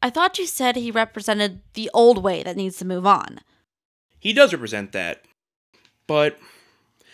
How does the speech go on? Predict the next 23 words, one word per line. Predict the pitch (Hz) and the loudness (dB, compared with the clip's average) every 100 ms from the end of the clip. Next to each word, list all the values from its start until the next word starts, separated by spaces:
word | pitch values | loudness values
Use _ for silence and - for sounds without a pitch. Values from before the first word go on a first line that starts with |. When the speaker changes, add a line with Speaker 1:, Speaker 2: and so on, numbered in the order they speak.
| - _ - | -20 _ -6
Speaker 2:
I | 208 | -2
want | 277 220 | 2 2
him | 190 | 2
out | 170 | 2
of | 135 | 0
the | |
way | 120 143 139 | 0 2 2
for | 107 - 110 104 101 101 - _ _ _ _ _ _ - | 0 -6 -6 -4 -4 -8 -16 _ _ _ _ _ _ -4
musical | 131 147 127 104 | -2 -2 -4 -6
reasons, | 101 101 90 78 - - _ _ _ _ _ _ _ - | -8 -8 -8 -8 -10 -10 _ _ _ _ _ _ _ -10
not | 170 123 | -2 -2
because | 107 120 | -2 -10
he's | 104 95 | -12 -12
a | |
jerk. | 90 87 - - _ _ _ _ | -8 -8 -8 -14 _ _ _ _
Speaker 1:
There's | 196 214 208 196 | -2 -2 0 2
not | 214 240 | 4 4
much | 220 277 | 2 0
of | 202 | 0
a | 190 | 0
story | - - 220 226 175 | 0 2 4 4 2
that | 175 131 | 0 0
way. | 170 170 165 | 0 0 -2